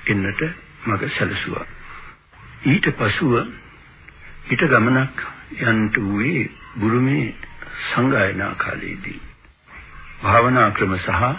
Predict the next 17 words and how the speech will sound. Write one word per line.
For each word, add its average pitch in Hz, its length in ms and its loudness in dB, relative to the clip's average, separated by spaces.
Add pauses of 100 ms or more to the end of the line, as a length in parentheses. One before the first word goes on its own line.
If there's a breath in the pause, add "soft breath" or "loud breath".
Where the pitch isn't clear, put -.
(440)
අභිධර්මයේ 113 600 0
ඉගෙන 107 240 0
ගන්නට. 95 320 -2
ඉතින් - 180 -12 (1400)
අපි 123 200 4
ඒ 110 140 8
කටයුතු 110 520 0
වලත් 98 300 2
යෙදුණා. 104 360 0
එහෙ 113 280 2
ගියාට 143 380 4
පස්සේ 117 480 2 (760)
මේ 104 180 2
ත්‍රිපිටක 135 540 -2
ශෝධන 143 480 2
කටයුතු 131 460 2
වලට 107 300 2